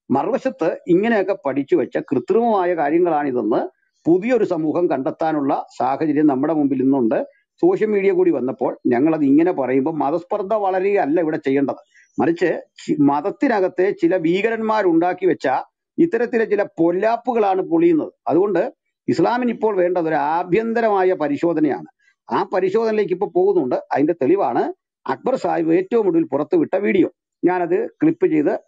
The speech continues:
ഒരു പ്രഭാഷണം നടത്തിയിട്ടുണ്ട്, എന്റെ YouTube-ൽ അത് കിടപ്പുണ്ട്. എന്താണത്? അക്ബർ സാഹിബ് പറയുന്നു, ഇന്ന് ആയത്തുകൾ വായി-, സൂറ, ഏ, പ്രത്യേകിച്ച് അൽ അഹ്സാബിലെയും അതുപോലെ തന്നെയുള്ള വിവിധ ഭാഗങ്ങളിലെ സൂ-, ആയത്തുകൾ വായിച്ചിട്ട്, അതുപോലെ,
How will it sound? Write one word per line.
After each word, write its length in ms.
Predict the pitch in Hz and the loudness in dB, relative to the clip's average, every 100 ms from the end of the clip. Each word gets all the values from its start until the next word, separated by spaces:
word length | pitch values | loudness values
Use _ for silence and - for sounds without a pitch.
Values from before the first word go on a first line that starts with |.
| _ _ | _ _
ഒരു 140 | - 165 | -2 0
പ്രഭാഷണം 560 | 165 131 160 170 170 | 0 -4 -4 -2 0
നടത്തിയിട്ടുണ്ട്, 600 | 143 131 147 127 131 190 - | 0 0 0 0 0 -2 -2
എന്റെ 220 | 139 147 | 0 0
YouTube-ൽ 460 | 147 147 170 185 139 | 2 2 2 2 2
അത് 100 | 127 | 0
കിടപ്പുണ്ട്. 640 | - 208 160 - _ - | -2 -4 -4 -8 _ -4
എന്താണത്? 540 | 139 180 180 165 170 170 _ _ - | -2 0 -2 0 0 -2 _ _ -8
അക്ബർ 260 | 277 254 | -6 -4
സാഹിബ് 320 | 247 247 240 | -2 -2 -2
പറയുന്നു, 540 | 190 160 135 131 185 - | -2 -2 -2 0 0 0
ഇന്ന് 400 | 294 165 190 190 - | 2 4 4 2 0
ആയത്തുകൾ 560 | 139 - 185 185 185 185 | -2 0 0 0 0 2
വായി-, 240 | 151 147 | 0 -2
സൂറ, 300 | 143 151 160 | 2 2 4
ഏ, 340 | 175 - - 160 | 0 -4 -4 -4
പ്രത്യേകിച്ച് 640 | - 135 170 175 180 180 175 _ _ | -2 -2 2 2 2 0 -2 _ _
അൽ 180 | - 185 - | -4 -4 -4
അഹ്സാബിലെയും 760 | 147 156 170 156 156 151 165 | -6 -4 -2 0 2 2 2
അതുപോലെ 400 | 139 139 160 151 | 0 -2 0 0
തന്നെയുള്ള 340 | 139 151 131 170 | 2 2 0 0
വിവിധ 300 | 147 139 165 | 0 2 0
ഭാഗങ്ങളിലെ 640 | 139 135 151 151 143 196 - _ _ | 0 0 2 2 2 0 -6 _ _
സൂ-, 180 | 170 156 | -2 0
ആയത്തുകൾ 540 | 139 143 165 - 156 156 | -2 -2 -2 -2 0 0
വായിച്ചിട്ട്, 720 | 127 123 151 147 120 139 269 - _ - | 0 -2 -2 -2 0 0 0 -4 _ -6
അതുപോലെ, 540 | 143 160 160 156 151 | 0 0 2 0 -2